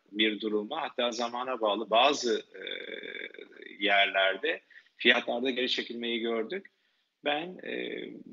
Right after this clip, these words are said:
bu konsensüs rakamların, e, yılın sonuna doğru, e, muhakkak tutarlı bir şekilde gerçekleşeceğini düşünüyorum.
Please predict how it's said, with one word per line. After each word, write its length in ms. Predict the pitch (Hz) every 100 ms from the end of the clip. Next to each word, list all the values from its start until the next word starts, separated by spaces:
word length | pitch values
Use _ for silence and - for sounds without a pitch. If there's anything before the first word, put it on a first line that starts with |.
| - - -
bu 260 | 110 135 143
konsensüs 760 | 139 143 - 170 170 139 - 113
rakamların, 720 | 107 117 107 107 127 185 170
e, 80 | -
yılın 380 | 120 117 127 147
sonuna 420 | 147 139 139 143
doğru, 400 | 101 101 110 101 -
e, 40 | 110 - - - - - 117
muhakkak 400 | 131 147 - 135
tutarlı 440 | - 135 131 139
bir 40 | 117
şekilde 380 | - 98 113
gerçekleşeceğini 960 | 135 123 117 117 120 113 117 123 123 127
düşünüyorum. 580 | 104 - 87 87 90 -